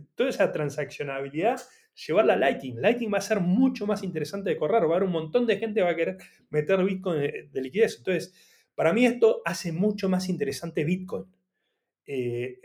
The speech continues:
y de vuelta, imagínate toda la red de pagos con stablecoin sobre Lightning. Es, es, es, es revolucionario. Después viene Dollar on Chain. O sea, yo como siempre digo, a ver, Dollar on Chain nosotros lo hicimos porque había que hacerlo.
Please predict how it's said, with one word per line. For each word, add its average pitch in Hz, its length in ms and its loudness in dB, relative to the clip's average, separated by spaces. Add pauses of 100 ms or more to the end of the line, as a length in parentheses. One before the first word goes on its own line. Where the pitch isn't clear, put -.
(220)
y 165 240 -14
de 156 100 4
vuelta, 151 280 8
imagínate 185 460 0
toda 240 240 8
la 214 120 8
red 196 160 4
de 190 120 4
pagos 220 340 4
con 160 180 0
stablecoin 208 600 0
sobre 190 320 0
Lightning. - 420 -2 (840)
Es, - 320 -8
es, 156 360 -10
es, - 360 -4
es 160 160 -2
revolucionario. 139 760 -2 (400)
Después 330 240 0
viene 320 200 4
Dollar 196 240 8
on 175 80 -2
Chain. 175 340 0
O 156 40 -6
sea, 180 220 4
yo 262 220 -4
como 226 180 0
siempre 190 300 -6
digo, 131 280 -2
a 160 60 0
ver, 143 260 0
Dollar 226 300 2
on 151 80 -8
Chain 226 460 -8 (380)
nosotros 185 360 -4
lo 151 60 0
hicimos 208 420 -4
porque 135 240 -8
había 147 240 -2
que 123 60 -6
hacerlo. - 340 -14